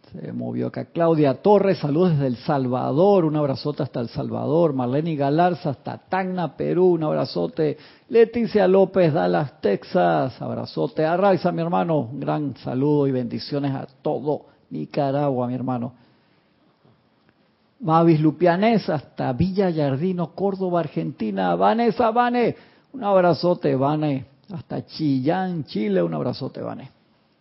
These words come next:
María Mercedes Morales, hasta Barcelona, España, se, se movió acá, se hizo truc el chat. Dante Fernández, desde Guadalajara, México, Grupo de Cujum, un abrazote, Dante.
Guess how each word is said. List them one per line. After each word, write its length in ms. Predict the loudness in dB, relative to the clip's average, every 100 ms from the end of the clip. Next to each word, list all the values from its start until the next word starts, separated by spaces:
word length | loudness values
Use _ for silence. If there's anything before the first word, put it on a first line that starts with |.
| -12
María 280 | -4 0 0
Mercedes 460 | -2 -2 0 0
Morales, 800 | -2 -4 2 4 6 6 4 0
hasta 320 | -6 -6 -4
Barcelona, 680 | -2 -2 -4 -4 0 2 0
España, 420 | -2 -2 -2 -2
se, 260 | -6 -12 -18
se 160 | -12 -6
movió 300 | -2 -2 -2
acá, 220 | -2 -4
se 100 | -2
hizo 280 | -2 -4 -2
truc 320 | -2 -2 -10
el 200 | -10 -10
chat. 320 | -4 -4 -4 -10 -20 -20 -20 _ _ -4
Dante 520 | 4 4 4 4 2
Fernández, 880 | 4 2 2 0 0 2 4 4 2
desde 260 | 2 2 4
Guadalajara, 560 | 4 4 2 2 2
México, 380 | 2 -2 0 0
Grupo 320 | 2 4 2
de 40 | 0
Cujum, 320 | 0 -2 0
un 60 | -2
abrazote, 440 | -4 -6 -6 -2
Dante. 400 | -2 -2 -4 -6